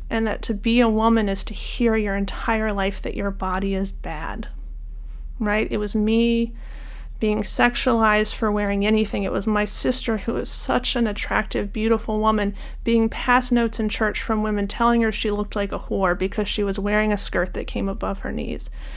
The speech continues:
It's me and the fellow cheerleaders standing in front of the principal with our hands to our legs so he can determine if our skirt was too short, right? It was being told that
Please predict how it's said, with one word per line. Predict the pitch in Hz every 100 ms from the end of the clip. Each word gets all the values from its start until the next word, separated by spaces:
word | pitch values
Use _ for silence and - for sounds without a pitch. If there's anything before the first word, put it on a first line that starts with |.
| - - -
It's | 208 -
me | 220 247 254 254 247
and | 220 214
the | 208
fellow | 240 240 226
cheerleaders | - 240 240 220 202 185
standing | - - 240 247 240
in | 220
front | 208 226 214
of | 208
the | 190
principal | - 233 220 233 202 190 190 - - -
with | 196
our | 185
hands | 190 - 254 262 240 -
to | 226
our | 208 208
legs | 214 214 202 - - - -
so | 202
he | 196 220
can | 262 240
determine | 208 - - 233 220
if | 202 190
our | 175
skirt | - - - 240 202 220
was | 196 -
too | - - 254
short, | 247 - - 185 147 - - - - - - -
right? | 214 214 214 226 - -
It | 220
was | 220 208 -
being | 226 226 220 214
told | - 240 233 208
that | 196 190